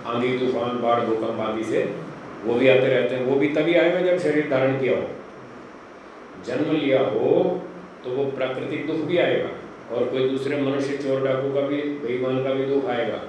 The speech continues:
कोई कुत्ता भी काट, काट सकता है, मक्खी मच्छर भी परेशान करेगा, चींटियाँ भी परेशान करेंगी। वो तब तक करेंगी जब तक हमने जन्म लिया, तब तक हमको तंग करेंगी।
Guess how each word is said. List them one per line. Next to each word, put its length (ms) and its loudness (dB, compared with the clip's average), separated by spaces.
कोई 160 0
कुत्ता 260 0
भी 140 4
काट, 160 2
काट 160 2
सकता 340 -4
है, 140 -8
मक्खी 340 -2
मच्छर 180 0
भी 120 -2
परेशान 440 0
करेगा, 300 0
चींटियाँ 340 0
भी 120 2
परेशान 440 0
करेंगी। 380 -2
वो 160 2
तब 220 0
तक 160 2
करेंगी 440 4
जब 280 0
तक 220 2
हमने 300 -2
जन्म 320 2
लिया, 240 -2
तब 160 2
तक 120 4
हमको 200 4
तंग 260 2
करेंगी। 320 -2